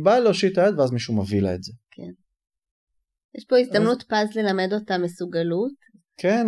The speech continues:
Speaker 1: גם שנייה
Speaker 2: <laughs>
Speaker 1: רגע להתמודד עם, עם ה-, עם החיפוש. לא מצא, בסדר, אני אראה לו איפה זה, זאת אומרת,
Speaker 2: כן,
Speaker 1: לכלב.
Speaker 2: כן.
Speaker 1: אבל לפעמים קצת לתת. עכשיו, זה מצד אחד, אה,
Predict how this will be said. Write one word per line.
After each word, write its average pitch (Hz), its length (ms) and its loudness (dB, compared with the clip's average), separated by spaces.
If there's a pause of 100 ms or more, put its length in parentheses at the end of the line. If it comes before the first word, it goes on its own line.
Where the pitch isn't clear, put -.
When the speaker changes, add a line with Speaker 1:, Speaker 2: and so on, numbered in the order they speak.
Speaker 1:
גם 139 160 2
שנייה 165 680 2
Speaker 2:
<laughs> 190 60 0
Speaker 1:
רגע 196 340 4
להתמודד 170 680 0
עם, 175 240 -2 (100)
עם 147 200 -2
ה-, 127 480 -2
עם 123 180 -2
החיפוש. 120 560 -4
לא 117 240 4
מצא, 139 460 4
בסדר, 113 640 4
אני 98 140 0
אראה 104 100 2
לו 120 160 4
איפה 127 240 -2
זה, 98 160 -2
זאת - 280 -10
אומרת, 101 160 -6
Speaker 2:
כן, 107 120 -10
Speaker 1:
לכלב. 131 240 4 (580)
Speaker 2:
כן. 185 360 -18
Speaker 1:
אבל 120 140 2 (500)
לפעמים 160 360 -4
קצת 196 260 -2
לתת. 160 360 -2
עכשיו, 123 220 0 (120)
זה 143 160 4
מצד 165 280 4
אחד, 139 420 4
אה, 110 400 2